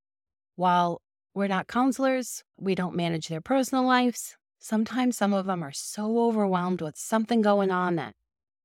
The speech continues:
maybe you can just lend an ear, provide them to support, whatever it is. But we all know that, like, when you're carrying a burden from outside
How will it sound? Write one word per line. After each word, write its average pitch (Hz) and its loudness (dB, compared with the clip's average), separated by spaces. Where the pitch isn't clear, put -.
maybe 202 0
you 196 -2
can 190 -4
just 165 -10
lend 165 -4
an 151 -6
ear, 214 2
provide 170 -2
them 165 -4
to 160 -10
support, 220 0
whatever 220 4
it 170 -2
is. 139 -8
But 180 -6
we 202 -2
all 226 4
know 170 0
that, 175 -2
like, 185 -4
when 170 -2
you're 180 -2
carrying 196 -2
a 196 -4
burden 170 -4
from 190 -4
outside 151 -6